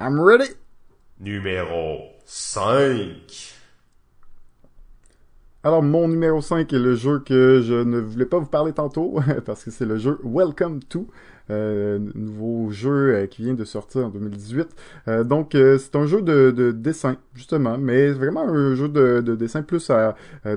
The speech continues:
Speaker 1: comme des jeux, euh, comme Doodle City, comme on avait parlé tantôt, parce que chaque joueur va avoir, euh, une feuille avec une ville, donc avec trois rues sur lesquelles il va y avoir des maisons. Euh, à, dans le fond, à chaque tour, ce qu'on va devoir faire, c'est, euh, placer des numéros dans ces maisons-là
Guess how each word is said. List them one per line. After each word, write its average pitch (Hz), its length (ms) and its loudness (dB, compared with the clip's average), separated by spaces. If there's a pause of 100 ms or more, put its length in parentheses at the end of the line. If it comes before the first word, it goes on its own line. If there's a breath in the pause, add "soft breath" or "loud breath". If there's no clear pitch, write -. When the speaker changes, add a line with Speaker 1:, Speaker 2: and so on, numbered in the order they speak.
(180)
Speaker 1:
comme 123 180 0
des 110 140 -2
jeux, 123 400 0
euh, - 20 0
comme 101 180 -6
Doodle 113 340 -6
City, - 360 -12 (200 soft breath)
comme 120 140 -6
on 107 60 -2
avait 104 120 -2
parlé 110 220 -2
tantôt, 123 300 -6
parce - 200 -8
que 160 200 -4
chaque 196 200 -6
joueur 160 200 -2
va 135 100 0
avoir, 123 400 0
euh, 104 240 0
une 123 340 0
feuille 180 360 -4
avec 143 280 -4
une 135 160 2
ville, 113 300 -2
donc 110 220 -6
avec 117 260 -4
trois 156 340 -2
rues 123 360 -8 (160 soft breath)
sur - 140 -4
lesquelles 135 220 -2
il 117 60 -4
va 107 140 0
y 104 40 0
avoir 110 200 0
des 113 140 -4
maisons. 98 420 -4 (360 loud breath)
Euh, 107 440 0
à, 123 140 -4 (480)
dans 123 80 -2
le 113 60 -4
fond, 151 340 0
à 117 100 2
chaque - 260 -10
tour, 175 200 -4
ce - 60 -20
qu'on 123 120 -4
va 120 60 0
devoir 139 280 0
faire, 135 240 -2
c'est, 120 280 -4 (260 loud breath)
euh, 98 140 -2
placer 156 500 -2
des 127 140 -4
numéros 120 420 0
dans 120 160 -4
ces 123 140 -8
maisons-là 104 460 -6